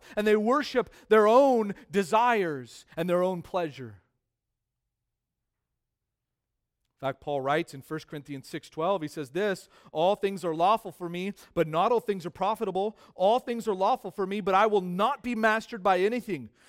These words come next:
Food is for the stomach, and the stomach is for food, but God will do away with both of them. Yet," listen to this, "the body is not for immorality, but for the Lord, and the Lord is for the body."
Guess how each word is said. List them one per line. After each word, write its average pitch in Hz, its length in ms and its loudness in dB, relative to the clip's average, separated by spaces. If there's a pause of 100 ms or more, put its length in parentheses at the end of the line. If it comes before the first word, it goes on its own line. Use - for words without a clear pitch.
(240)
Food 294 320 2
is 262 140 -4
for 220 140 0
the 175 100 -2
stomach, 269 540 0
and 180 120 -8
the 165 60 -4
stomach 247 460 -2
is 208 120 -4
for 175 160 -4
food, 247 500 -6 (200)
but 170 180 -2
God 247 340 6
will 220 180 2
do 240 260 -4
away 226 280 6
with 233 180 -2
both 185 260 0
of 139 120 -12
them. 131 280 -10 (260)
Yet," 220 680 2 (220)
listen 233 280 -2
to 226 80 -2
this, 180 320 -4 (220)
"the 180 160 2
body 277 600 2
is 180 200 -6
not 233 320 0
for 233 320 2
immorality, 196 880 2 (180)
but 180 160 2
for 262 320 2
the 285 120 -2
Lord, 170 500 0 (120)
and 180 160 -6
the 160 100 2
Lord 220 500 4
is 160 160 -8
for 180 520 0 (160)
the 139 180 -10
body." 120 560 -6